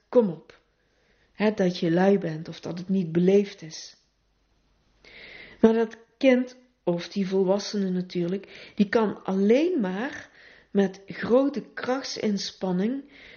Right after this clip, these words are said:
een soort onzichtbare dwang, die reflex compenseren en tegengaan. Nou, je begrijpt, als dat heel grote inspanning kost, dat dat ten koste gaat van, eh, dat je op moet letten,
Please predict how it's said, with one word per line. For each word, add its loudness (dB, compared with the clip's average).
een 4
soort 0
onzichtbare 0
dwang, 2
die 0
reflex -2
compenseren 0
en -8
tegengaan. -4
Nou, 2
je 0
begrijpt, -4
als -4
dat -8
heel 2
grote 0
inspanning 0
kost, -2
dat 4
dat -6
ten -4
koste -2
gaat -2
van, -4
eh, 2
dat 4
je -2
op -4
moet 2
letten, -4